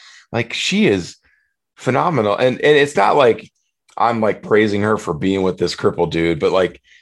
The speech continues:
just a person that, and you, like, people need these in their life, people that are gonna lift them up when they need it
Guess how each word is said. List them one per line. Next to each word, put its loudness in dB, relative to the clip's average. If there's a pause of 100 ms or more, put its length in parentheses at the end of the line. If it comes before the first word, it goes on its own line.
(100)
just 0
a 0
person 0
that, 0 (360)
and 4
you, 2
like, -2
people 0
need 2
these -2
in 0
their 2
life, 0 (400)
people 0
that 4
are 2
gonna 0
lift 0
them 2
up -2
when 2
they 2
need 2
it 0